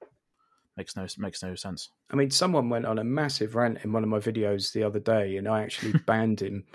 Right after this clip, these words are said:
Speaker 2: from commenting. And, um, when it came down to it, he drove a two thousand and four Avensis. I mean, two thousand four Avensis is actually a very good car. Lots of been used taxis and everything else.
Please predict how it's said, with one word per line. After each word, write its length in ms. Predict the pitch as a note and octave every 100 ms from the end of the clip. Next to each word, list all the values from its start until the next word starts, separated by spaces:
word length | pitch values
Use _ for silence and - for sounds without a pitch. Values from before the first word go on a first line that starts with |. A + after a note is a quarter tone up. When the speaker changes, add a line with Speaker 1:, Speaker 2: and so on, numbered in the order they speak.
| - - - -
Speaker 2:
from 180 | G#2+
commenting. 640 | G#2 B2 A#2 G#2+ - G#2 G2+ - - - -
And, 380 | - B2 A#2+ A2
um, 340 | B2 B2 A2+ -
when 120 | D3+
it 40 | C#3
came 160 | C#3+
down 200 | B2+ B2+
to 120 | A#2+ G#2
it, 80 |
he 80 | -
drove 320 | A#2 C3+ B2+
a 40 | A#2+
two 240 | - C3+
thousand 320 | A#2+ B2+ A2+ B2
and 80 |
four 240 | - B2+ A2+
Avensis. 600 | C#3 C3+ - G#2 - - _ _ _ _ _ _ _
I 60 | D3
mean, 280 | C#3+ C3+ - _
two 160 | - F#3+
thousand 360 | - C3+ A#2 A#2
four 280 | - A#2+
Avensis 300 | A2 C3 B2+
is 140 | G#2+ A2
actually 280 | A#2 - B2
a 40 |
very 220 | A2 G2
good 200 | G2+ G#2
car. 320 | - C#3 A2 F#2
Lots 300 | G#2+ - -
of 160 | G2+
been 200 | G#2+ G2+
used 360 | G2+ G2 - -
taxis 480 | D#3 D3+ - C3+ B2
and 100 | A2
everything 320 | G2+ G#2+ A2+
else. 280 | B2 B2+